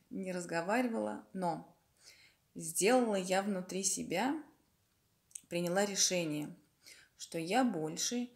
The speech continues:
не позволю на себя орать, даже если я виновата. И когда сейчас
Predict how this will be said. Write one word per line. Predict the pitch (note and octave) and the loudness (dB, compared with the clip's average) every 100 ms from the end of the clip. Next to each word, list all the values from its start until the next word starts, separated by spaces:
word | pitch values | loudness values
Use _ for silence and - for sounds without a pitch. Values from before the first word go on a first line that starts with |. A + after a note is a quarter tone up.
| - _ - | -20 _ -4
не | F#3 B3+ | 4 4
позволю | D4 B3 B3+ G3+ F3+ E3+ D#3+ G3+ C4+ - _ - | 6 4 4 0 -2 -2 0 0 -2 -4 _ -8
на | G3 | -2
себя | F#3 F#3 F3+ F#3 G#3+ A#3+ - - _ _ _ _ _ _ | 0 0 2 2 2 -2 -10 -20 _ _ _ _ _ _
орать, | - G3 G3 D#3+ A#3 - - - _ _ _ _ _ _ _ _ _ _ _ _ _ _ _ | 4 6 6 4 2 0 -4 -10 _ _ _ _ _ _ _ _ _ _ _ _ _ _ _
даже | E3+ F#3 G#3 A#3+ G#3+ | 6 10 10 8 4
если | G3+ G#3+ G#3 | 4 2 2
я | G3 F#3 G3 G#3+ - - | 2 4 6 4 -2 -4
виновата. | F3+ F3+ F3 E3+ D#3 E3 E3 - _ _ _ _ _ _ _ _ _ _ _ - | 4 4 6 4 2 -6 -8 -14 _ _ _ _ _ _ _ _ _ _ _ 2
И | B3+ C4 | 4 6
когда | F#3+ G3 G#3 | 4 4 4
сейчас | C4 G3+ - E3 E3+ - - | 4 4 0 0 0 -2 -6